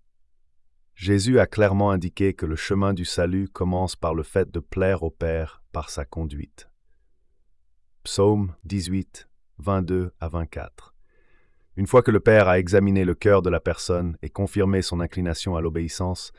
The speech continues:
le Saint-Esprit guide cette personne à observer tous ses saints commandements. Le Père envoie ensuite ou donne cette personne à Jésus. Jean six, quarante-quatre, «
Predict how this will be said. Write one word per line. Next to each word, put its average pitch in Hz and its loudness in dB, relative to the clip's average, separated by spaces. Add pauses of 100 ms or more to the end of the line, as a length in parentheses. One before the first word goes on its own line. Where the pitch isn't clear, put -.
(320)
le 92 -4
Saint-Esprit 110 0
guide 104 0
cette - -2
personne 101 0
à 90 -2
observer 87 -2
tous - -8
ses 92 -4
saints 90 -4
commandements. 76 -6 (920)
Le - -4
Père 113 8
envoie 98 6
ensuite 101 -2
ou 87 -6
donne 85 4
cette - -6
personne 90 -2
à 82 -2
Jésus. 76 -8 (680)
Jean 101 0 (140)
six, - -6
quarante-quatre, « 85 -4